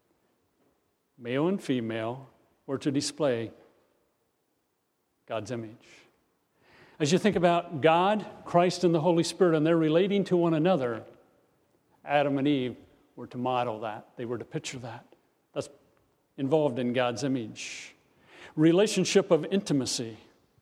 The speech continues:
permanence, oneness, community, roles, responsibilities, reproduction. That being modeled.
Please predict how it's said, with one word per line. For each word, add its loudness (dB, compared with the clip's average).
permanence, -4
oneness, 0
community, 2
roles, 2
responsibilities, 2
reproduction. -2
That -18
being -6
modeled. -12